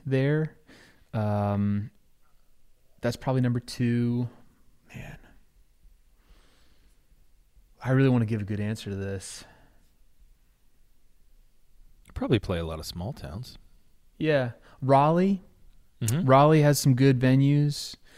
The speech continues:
Speaker 1: Uh, and then we're close then to the kind of Pinehurst,
Speaker 2: Yeah.
Speaker 1: Mid Pines, all that stuff. I think that's probably, we did the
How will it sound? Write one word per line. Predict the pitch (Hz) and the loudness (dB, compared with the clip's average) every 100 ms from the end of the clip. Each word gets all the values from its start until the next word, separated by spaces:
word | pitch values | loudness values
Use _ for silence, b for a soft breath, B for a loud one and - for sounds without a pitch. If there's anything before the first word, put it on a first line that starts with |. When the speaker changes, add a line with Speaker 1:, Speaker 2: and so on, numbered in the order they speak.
| b b | b b
Speaker 1:
Uh, | 117 113 113 113 - | -2 0 2 0 0
and | 117 | 0
then | 113 | 0
we're | 110 | -2
close | 104 123 120 113 - | -2 0 0 -2 -4
then | 117 110 113 | -2 0 -2
to | - | -4
the | 107 | -6
kind | 107 104 | -4 -4
of | - - - - _ | -6 -14 -20 -20 _
Pinehurst, | - 120 113 113 110 110 - - - _ _ - | -6 -4 -2 -2 -2 -4 -6 -16 -20 _ _ -4
Speaker 2:
Yeah. | 101 127 | -2 -2
Speaker 1:
Mid | 117 113 110 | -2 -4 -6
Pines, | - 110 107 107 107 - - _ - - _ - | -6 -4 -2 -2 -6 -12 -20 _ -20 -20 _ -12
all | - 113 110 | -4 -2 0
that | 107 113 | -2 -4
stuff. | - 135 151 - - - - B B B B B - | -2 -2 -2 -4 -18 -20 -20 B B B B B -2
I | |
think | 120 | 2
that's | 117 113 | 4 2
probably, | - 120 120 113 113 110 - | 0 2 2 4 2 0 2
we | 165 | 2
did | 156 127 | 4 2
the | 139 123 | 0 0